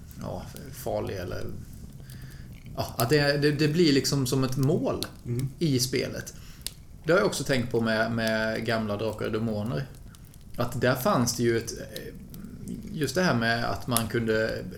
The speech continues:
Speaker 1: träna sig i olika färdigheter och sånt där. Att det fanns väldigt mycket regler för sånt. Det blev ju att man som spelare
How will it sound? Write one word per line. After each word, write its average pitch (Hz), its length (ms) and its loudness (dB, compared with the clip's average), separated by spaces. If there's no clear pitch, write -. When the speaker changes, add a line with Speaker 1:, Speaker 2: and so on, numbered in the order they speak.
Speaker 1:
träna 107 540 2
sig 120 280 2
i 127 60 4
olika 113 300 0
färdigheter 104 760 0
och 95 80 -6
sånt 110 160 -6
där. 107 280 -6
Att 110 80 -8
det 101 60 -6
fanns 107 180 0
väldigt 123 400 2
mycket 185 280 4
regler 95 300 0
för - 120 -8
sånt. 135 400 0
Det 135 60 -4
blev 180 260 4
ju 139 100 4
att 190 160 0
man 190 260 0
som 185 200 2
spelare 120 600 2